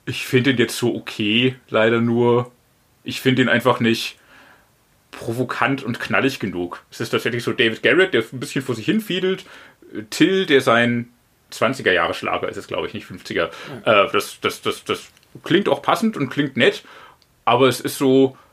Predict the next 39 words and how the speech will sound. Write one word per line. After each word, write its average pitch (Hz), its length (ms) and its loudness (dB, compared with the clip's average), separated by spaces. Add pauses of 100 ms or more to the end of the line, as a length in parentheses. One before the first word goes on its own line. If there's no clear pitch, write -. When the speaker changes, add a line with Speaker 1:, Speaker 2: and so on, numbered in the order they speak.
(160)
Speaker 1:
es - 140 -10
ist - 180 -8
so, 120 340 0 (100)
es - 140 -10
wäre 120 100 2
so 123 100 -2
eine 117 120 0
B-Seite 104 840 0
oder 92 120 -4
es - 140 -6
wäre 107 180 4
auf 110 140 0
einem 95 120 -8
Soloalbum 98 680 -4
irgendwie 98 340 -6
auch 98 140 -4
so - 120 -10
mit 92 160 -8 (100)
da 139 360 4
und 139 180 -4
man 110 100 -6
würde 107 140 -4
sich 104 120 -14
drüber - 200 -6
freuen 180 480 2
und 113 160 -10
fände 101 240 -4
es - 140 -10
nett, - 400 -2
dass 127 200 -6
es 127 160 -14
da 117 260 4
ist, 113 240 0
aber 92 280 -2
das 85 140 -12
ist - 100 -10
jetzt - 160 -10
nicht - 160 -4
so 107 360 -2